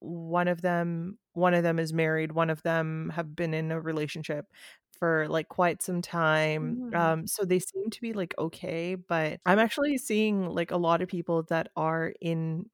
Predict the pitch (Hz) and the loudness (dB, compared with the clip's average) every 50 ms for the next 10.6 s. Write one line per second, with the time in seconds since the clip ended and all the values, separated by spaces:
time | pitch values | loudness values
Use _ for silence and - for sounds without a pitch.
0 | _ - 165 156 160 165 208 214 - - 214 180 - 170 165 - - - - 160 | _ -2 -2 0 0 -2 -2 -4 -2 -2 -2 -2 -2 -2 -4 -4 -6 -8 -6 -6
1 | 156 151 151 - 151 143 160 214 - 220 240 247 254 254 - 302 262 285 285 294 | -6 -4 -2 -2 0 0 0 0 -2 -2 -2 -2 -2 -4 -6 -8 -4 -4 -4 -4
2 | 320 330 349 370 392 392 - - - - - - _ _ - 185 185 175 170 - | -4 -4 -6 -6 -8 -12 -18 -20 -20 -20 -20 -20 _ _ 4 4 6 6 4 2
3 | - - 175 170 - - - - - - - - 233 214 214 214 208 202 202 180 | 0 0 0 0 0 -2 -6 -8 -8 -12 -10 -4 -2 0 0 2 0 0 -2 -4
4 | - _ - 180 185 185 214 - 277 277 320 392 403 285 - - - _ - - | -6 _ -4 -2 -2 -2 -2 -6 -8 -8 -6 -4 -4 -4 -4 -6 -8 _ -20 -16
5 | _ - 196 190 190 185 185 185 175 - - - _ _ _ _ _ - 175 185 | _ 0 2 2 4 4 2 0 -2 -4 -10 -16 _ _ _ _ _ -2 2 4
6 | 185 175 170 165 - 160 170 165 170 170 160 175 170 - - - - 180 165 160 | 6 6 6 6 4 4 4 4 4 2 2 0 -2 -4 -4 -2 0 2 2 2
7 | 156 160 160 160 151 156 156 156 156 156 156 156 151 151 147 - - 147 - - | 2 2 0 -2 -2 -2 0 2 4 4 4 4 2 2 0 -2 -4 -6 -6 -6
8 | - 151 - - - - - - - - - 120 98 - - - - 170 - - | -6 -6 -4 -4 -6 -6 -6 -8 -8 -6 -4 -4 -6 -6 -6 -6 -6 -4 0 2
9 | 160 147 151 160 _ - 156 147 - - - - _ _ - - _ _ _ _ | 2 2 2 0 _ -4 -2 -2 -2 -2 -6 -8 _ _ -20 -20 _ _ _ _
10 | _ - 175 165 160 156 156 151 151 151 147 143 | _ 2 4 4 4 4 2 0 -2 -4 -4 -6